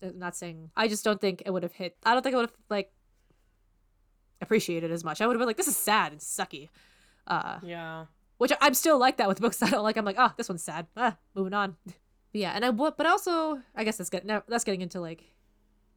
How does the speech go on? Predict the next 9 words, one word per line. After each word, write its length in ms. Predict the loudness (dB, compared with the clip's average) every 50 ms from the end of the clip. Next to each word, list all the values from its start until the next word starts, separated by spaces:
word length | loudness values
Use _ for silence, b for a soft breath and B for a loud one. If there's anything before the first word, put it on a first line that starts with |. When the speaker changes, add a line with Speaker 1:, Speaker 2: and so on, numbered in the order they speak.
| _ _ _ _ _ _ _ _ _ -6
Speaker 1:
ratings 400 | -4 -4 -4 -4 -6 -8 -8 -12
and 100 | -12 -14
stuff. 260 | -12 -12 -10 -10 -12 _ _ _ _ _ _ _ _ _ _ -6
Speaker 2:
Well, 180 | -2 0 0 0
let's 120 | 0 -2
Speaker 1:
Um, 60 | -4 -4
Speaker 2:
go 140 | -2 0
to 60 | 0 2
ratings. 720 | 2 2 2 2 2 0 -2 -4 -6 -12 -18 -20 -20 -20